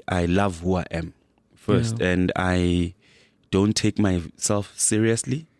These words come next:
Speaker 1: in the things that are in life, you know? And
Speaker 2: Yeah.
Speaker 1: then there's parts where I need to take myself seriously. Obviously, make sure that I'm paying for my bond, uh, my car, my
Speaker 2: Mm.
Speaker 1: studio, and coming to work, creating the work, uh,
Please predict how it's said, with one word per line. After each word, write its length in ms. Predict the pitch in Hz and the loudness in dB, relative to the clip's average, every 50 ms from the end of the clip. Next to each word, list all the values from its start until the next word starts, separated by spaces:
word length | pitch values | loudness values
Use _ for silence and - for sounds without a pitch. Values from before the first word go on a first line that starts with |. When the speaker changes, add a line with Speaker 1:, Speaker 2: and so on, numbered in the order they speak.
| _ - | _ -4
Speaker 1:
in 160 | 101 98 95 | 0 0 0
the 100 | 90 92 | 0 0
things 420 | 87 - _ 110 104 101 98 85 82 | -4 -4 _ 0 0 2 0 0 0
that 380 | 90 90 92 92 - - - - _ _ _ _ _ _ _ _ _ _ _ _ _ | 0 -2 -2 -2 -2 -6 -6 -6 _ _ _ _ _ _ _ _ _ _ _ _ _
are 880 | 92 90 87 87 87 87 87 87 85 85 85 85 85 85 82 85 87 - _ _ _ _ _ _ _ _ _ _ _ _ _ _ _ _ - | -2 -2 0 0 0 0 -2 -2 -2 -2 -2 -2 -2 -2 -4 -6 -8 -10 _ _ _ _ _ _ _ _ _ _ _ _ _ _ _ _ 0
in 160 | 123 120 107 | 2 2 4
life, 360 | 107 120 104 - - - - | 4 2 0 -2 -4 -6 -4
you 80 | 87 87 | -2 0
know? 280 | 90 92 98 104 - - - | 0 0 0 -2 -4 -4 -4
And 160 | - 101 98 | -2 0 2
Speaker 2:
Yeah. 40 | 98 | 2
Speaker 1:
then 180 | 104 98 98 92 | 2 2 2 2
there's 180 | 101 95 87 | 2 0 -2
parts 300 | - - - 117 107 - - | -4 -4 -4 -4 -2 -2 -2
where 140 | 95 98 95 | 0 0 0
I 20 | |
need 180 | 87 87 92 - | 0 -2 -4 -4
to 80 | - - | -6 -8
take 160 | - 95 - | -8 -6 -4
myself 320 | 87 85 - - 92 87 | -4 -4 -2 -2 -2 -4
seriously. 460 | - - 87 85 85 85 - - - - - | -2 -2 -2 -2 -2 -2 -4 -8 -10 -10 -6
Obviously, 540 | - 90 87 90 85 82 - - 80 80 78 - _ _ _ _ | -4 -2 0 0 -2 -2 -4 -6 -6 -8 -8 -12 _ _ _ _
make 200 | - 87 87 82 | -2 -2 -2 -2
sure 180 | - - 82 80 | -2 -4 -4 -4
that 120 | 80 82 | -4 -6
I'm 100 | 82 82 | -6 -8
paying 240 | - - 82 80 82 | -8 -4 -4 -4 -4
for 120 | - - 76 | -4 -6 -6
my 140 | 76 78 | -6 -6
bond, 440 | 78 - 87 85 80 78 - - - - _ _ - - _ _ _ | -6 -4 -4 -6 -6 -6 -10 -14 -20 -20 _ _ -20 -20 _ _ _
uh, 140 | 82 80 85 | -6 -4 -2
my 180 | 87 101 90 87 | 0 -2 -2 -2
car, 380 | - - 104 101 90 87 76 78 | -2 -2 -2 0 0 -2 -2 -4
my 160 | 85 80 78 | -4 -4 -2
Speaker 2:
Mm. 40 | - | -2
Speaker 1:
studio, 520 | - 135 131 127 - 90 90 87 82 76 | 0 0 0 0 2 2 2 2 0 0
and 280 | - 82 85 85 80 - | 0 0 0 0 0 0
coming 280 | - 90 90 90 90 - | 0 2 2 2 2 0
to 120 | - 87 | 0 0
work, 360 | 82 87 85 85 87 - - - _ - - - _ _ _ | 2 2 2 2 0 -4 -12 -20 _ -20 -20 -20 _ _ _
creating 500 | - - 95 90 87 - - - 95 87 | -8 -4 -2 -2 -2 -2 -2 0 0 0
the 120 | 87 85 | 0 0
work, 380 | 82 82 82 82 82 - - - - - - - - - _ _ - | 0 0 0 0 0 -2 -6 -12 -20 -20 -20 -20 -20 -20 _ _ -8
uh, 180 | 87 90 90 | -4 -2 -2